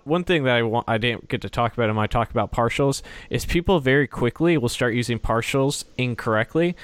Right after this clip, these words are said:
and they'll stop following the interface segregation principle, where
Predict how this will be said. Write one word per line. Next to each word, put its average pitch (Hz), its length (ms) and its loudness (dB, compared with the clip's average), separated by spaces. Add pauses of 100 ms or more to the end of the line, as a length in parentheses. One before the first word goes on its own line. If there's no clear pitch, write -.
(200)
and 127 120 0
they'll 120 80 2
stop - 300 0
following 127 560 2
the 110 260 2
interface 120 360 0
segregation 107 640 0
principle, 123 520 0
where 113 300 2